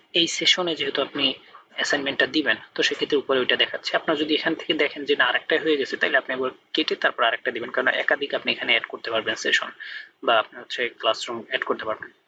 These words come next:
তারপরে assign to, এখানে all student, আপনি যদি গ্রুপ ওয়াইজ ভাগ করে দিতে চান, তাহলে এখান থেকে আপনার হচ্ছে এখানে স্টুডেন্ট সিরিয়ালগুলো থাকবে, সেখান থেকে আপনি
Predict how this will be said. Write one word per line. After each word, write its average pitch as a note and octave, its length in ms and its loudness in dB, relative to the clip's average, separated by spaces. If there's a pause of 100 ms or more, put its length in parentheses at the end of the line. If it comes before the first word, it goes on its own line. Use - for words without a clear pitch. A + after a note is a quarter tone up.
(380)
তারপরে C3+ 380 0
assign D3+ 400 0
to, G#3 120 0 (120)
এখানে C#3 380 -2 (500)
all C#3 220 2
student, C3 460 0
আপনি C#3 240 -4 (380)
যদি C#3+ 260 0
গ্রুপ D3+ 280 -2
ওয়াইজ C#3 180 2
ভাগ B2 180 2
করে D3 180 2
দিতে C#3 220 0
চান, G3 160 0 (260)
তাহলে B2+ 220 -2 (120)
এখান C#3+ 280 -2
থেকে - 280 0
আপনার D#3 260 -2
হচ্ছে G3+ 240 2 (420)
এখানে C#3 460 0
স্টুডেন্ট C3+ 580 -2
সিরিয়ালগুলো C3+ 540 0
থাকবে, C#3 300 -4
সেখান B2+ 260 0
থেকে C3 140 2
আপনি A#2+ 160 -6